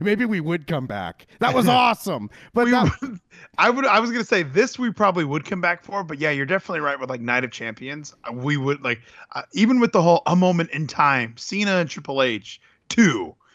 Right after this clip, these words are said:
Speaker 2: And I remember watching, I saw that match. I didn't remember it whatsoever. I, like, you, like, you remember big matches. You remember Rock Hogan. You remember Rock Austin.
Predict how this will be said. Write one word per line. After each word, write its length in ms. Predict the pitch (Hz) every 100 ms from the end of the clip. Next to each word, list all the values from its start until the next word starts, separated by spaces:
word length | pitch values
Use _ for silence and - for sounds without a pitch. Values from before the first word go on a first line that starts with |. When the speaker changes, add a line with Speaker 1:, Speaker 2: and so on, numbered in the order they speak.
| _
Speaker 2:
And 160 | 147 170
I 180 | 143 165
remember 320 | 233 262 226
watching, 800 | 165 127 180 208 - 180 139 104 117
I 100 | 160
saw 420 | - - 202 254
that 180 | 233 160
match. 380 | 156 123 113 - -
I 120 | 202
didn't 220 | 208 190
remember 380 | 131 131 123 113
it 80 | 107 107
whatsoever. 920 | 123 175 - - 131 107 98 95 98 _ - -
I, 100 | 143
like, 200 | 151 151
you, 180 | 156 175 196 180
like, 180 | 208 180
you 200 | 302 302
remember 380 | 202 240 214 131
big 260 | 180 165
matches. 500 | 139 190 196 87 90
You 140 | 127 220
remember 380 | 226 226 202
Rock 320 | 160 147 151 -
Hogan. 340 | 139 143 147
You 80 | 147
remember 220 | 147 143
Rock 340 | 120 117 120
Austin. 480 | 101 104 - 113 113